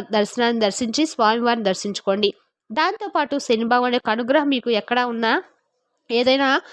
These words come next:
పేదవారు కనిపిస్తే వారికి ఏదైనా మీ వంతుగా సహాయం చేయడానికి ఏదైనా కానీ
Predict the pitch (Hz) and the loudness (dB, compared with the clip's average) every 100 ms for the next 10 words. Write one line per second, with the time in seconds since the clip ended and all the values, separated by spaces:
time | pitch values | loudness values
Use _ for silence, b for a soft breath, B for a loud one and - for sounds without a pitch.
0 | B B 277 349 381 359 269 254 247 294 | B B 2 4 4 2 -2 -2 -2 2
1 | 262 240 226 247 233 226 247 247 226 214 | 2 2 0 0 2 2 0 0 0 0
2 | 285 285 214 185 233 240 226 220 202 208 | 0 0 0 0 -2 -2 0 0 0 2
3 | 262 294 B B - 339 427 403 403 311 | 2 0 B B 0 4 4 4 2 0
4 | 302 | 0